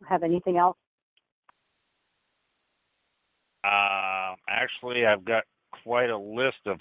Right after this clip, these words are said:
Speaker 2: things here that could spur a lot of conversation. Um, I, I've got one, and you briefly touched on it.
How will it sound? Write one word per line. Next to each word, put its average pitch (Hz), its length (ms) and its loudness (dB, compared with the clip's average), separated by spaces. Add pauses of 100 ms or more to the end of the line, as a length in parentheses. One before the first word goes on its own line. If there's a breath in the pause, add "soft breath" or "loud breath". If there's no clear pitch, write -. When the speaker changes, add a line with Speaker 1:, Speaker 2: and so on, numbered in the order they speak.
Speaker 2:
things 95 400 -2
here 98 260 2
that 92 220 2 (160)
could 90 140 -8 (360)
spur 107 400 0
a 95 80 2
lot 101 380 4
of 92 60 -10 (120)
conversation. 98 920 -2 (600)
Um, 87 520 6 (2250)
I, 95 120 -12 (180)
I've 95 220 6
got 98 280 6
one, 113 440 0 (140)
and 90 140 -12
you 98 120 -6 (180)
briefly 98 540 6 (120)
touched 101 300 8
on 87 260 2
it. 87 160 -6